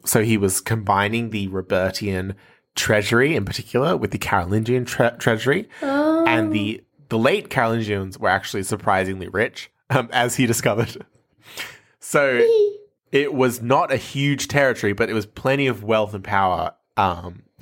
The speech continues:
Speaker 1: to at least match his vassals,
Speaker 2: Yay.
Speaker 1: if not completely dominate them. Hugh was also no pushover, and this is demonstrated in the case of Melun, uh, which is one of the cities he gave away to a vassal,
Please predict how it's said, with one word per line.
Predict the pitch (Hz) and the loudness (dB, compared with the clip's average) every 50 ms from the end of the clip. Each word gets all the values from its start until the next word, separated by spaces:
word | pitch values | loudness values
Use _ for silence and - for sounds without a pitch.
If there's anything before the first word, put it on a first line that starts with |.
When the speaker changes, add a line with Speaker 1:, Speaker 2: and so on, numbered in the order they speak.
| - _ - | -18 _ -2
Speaker 1:
to | - 117 110 | 0 2 2
at | 104 | 4
least | 107 110 101 104 | 2 2 0 0
match | 110 104 104 98 95 - - | -2 0 0 0 0 -2 -4
his | - 101 92 | -4 -2 0
vassals, | - 101 87 - - 202 | 2 0 0 2 2 2
Speaker 2:
Yay. | 220 226 240 240 226 220 208 196 202 226 - _ _ _ - | 2 4 4 4 2 2 0 -2 -4 -10 -14 _ _ _ -12
Speaker 1:
if | - 98 - | -12 -8 -4
not | - 101 85 82 - - | -2 -2 -2 -2 -4 -4
completely | - 110 95 - - 82 90 | -6 -6 -6 -6 -6 -6 -4
dominate | 85 92 82 82 82 85 - - - - | -2 -2 -4 -2 -4 -8 -8 -10 -10 -12
them. | - - 65 98 113 - _ _ _ _ _ | -12 -10 -10 -10 -12 -14 _ _ _ _ _
Hugh | - 160 170 170 165 160 160 170 143 - - _ _ _ _ _ _ _ _ _ - | -2 2 2 4 4 4 4 2 0 -2 -6 _ _ _ _ _ _ _ _ _ -4
was | - 117 113 | -2 0 2
also | 135 131 120 - 131 117 110 107 107 - | 2 2 2 2 2 4 4 4 2 0
no | 117 117 120 127 127 127 | -2 0 2 4 4 4
pushover, | 123 - - 120 110 - 107 90 87 87 - - - - 98 110 - | 2 2 0 -2 0 0 0 0 0 -2 -4 -6 -4 -4 -4 -2 0
and | - 104 101 107 | 0 0 0 0
this | 104 98 - | -2 -2 -2
is | 113 98 | -4 -2
demonstrated | 104 - 107 101 101 101 98 - - 95 92 95 92 90 90 92 - | 0 0 0 2 0 -2 -2 0 0 2 2 2 2 0 0 -2 -4
in | - 95 92 90 90 | -4 -4 -4 -4 -4
the | 92 92 | -6 -6
case | - - 95 90 90 - - - - - | -4 -2 0 0 0 -2 -6 -6 -2 0
of | 82 82 82 85 87 - - _ _ - - | 2 2 2 0 -2 -6 -20 _ _ -16 -8
Melun, | 98 101 110 110 107 107 104 82 64 80 - _ _ - - _ _ _ _ _ - | -2 0 2 4 4 4 2 2 0 -4 -10 _ _ -20 -20 _ _ _ _ _ 0
uh, | 101 95 92 87 90 | 2 2 4 4 2
which | 90 95 92 | 2 0 0
is | 110 101 101 | 0 0 2
one | 104 107 104 | 2 2 2
of | 101 95 | 2 2
the | 101 | 0
cities | - - - 101 92 92 92 95 92 - | 0 0 0 2 2 2 2 0 0 -2
he | - 107 98 | -4 -4 -2
gave | 98 104 92 92 90 | 0 2 2 2 2
away | 90 87 82 85 85 | 2 0 0 -2 -4
to | - - 117 110 | -4 -6 -6 -4
a | 98 95 95 92 | -2 -2 0 0
vassal, | 95 107 90 - - - - - 87 104 - | 0 0 0 -2 -4 -6 -6 -4 -4 -4 -6